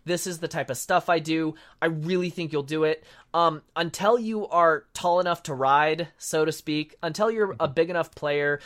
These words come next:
that those, those, uh, either big celebrity people you wanna collaborate with or those big mega websites you wanna collaborate with, whatever it is, until you are that tall to ride,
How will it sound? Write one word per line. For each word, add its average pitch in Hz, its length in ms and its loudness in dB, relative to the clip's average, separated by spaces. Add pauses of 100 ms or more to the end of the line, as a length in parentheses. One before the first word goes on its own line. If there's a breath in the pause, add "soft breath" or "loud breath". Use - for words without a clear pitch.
(120 loud breath)
that 139 140 -6
those, 151 440 0
those, 147 400 -4
uh, 135 300 2
either 143 240 -2
big 131 280 -4
celebrity 147 880 -2 (220 soft breath)
people 143 400 0
you 139 100 -4
wanna 139 220 0
collaborate 135 560 2
with 139 260 -2
or 131 140 -4
those 120 240 -2
big 120 640 -4
mega 127 260 -2
websites 139 640 0
you 143 40 -8
wanna 135 140 -4
collaborate 131 480 -2
with, 127 260 -4 (260 loud breath)
whatever 202 520 2
it - 140 -6
is, 151 400 0 (180 loud breath)
until 226 260 2
you 240 120 2
are 214 100 4
that 151 260 0
tall 175 240 -2
to 147 140 -10
ride, 127 400 0